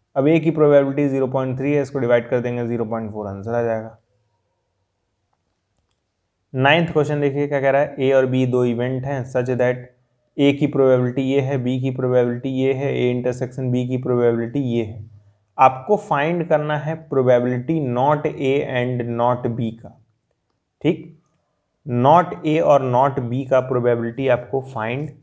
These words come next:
करना है। बहुत ध्यान से देखिएगा, हमें निकालना है not A not B का प्रोबेबिलिटी। तो बहुत ध्यान से देखिएगा, not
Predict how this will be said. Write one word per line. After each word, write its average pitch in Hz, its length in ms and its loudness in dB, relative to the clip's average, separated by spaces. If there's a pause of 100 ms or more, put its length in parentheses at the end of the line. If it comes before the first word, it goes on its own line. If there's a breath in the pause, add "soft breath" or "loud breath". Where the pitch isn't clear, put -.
(260)
करना 123 320 0
है। 107 140 -6
बहुत 151 280 2
ध्यान 120 320 -6
से 113 100 -4
देखिएगा, 110 400 -8 (1200)
हमें 127 240 0
निकालना 131 400 2
है 135 220 -2
not 131 360 0 (120)
A 135 220 0
not 123 340 -2
B 117 220 -2
का 120 160 -2
प्रोबेबिलिटी। 110 560 -6 (920)
तो 156 100 8 (1400)
बहुत 123 300 4
ध्यान 127 300 -2
से 143 140 -6
देखिएगा, 120 540 -2 (3000)
not 143 580 2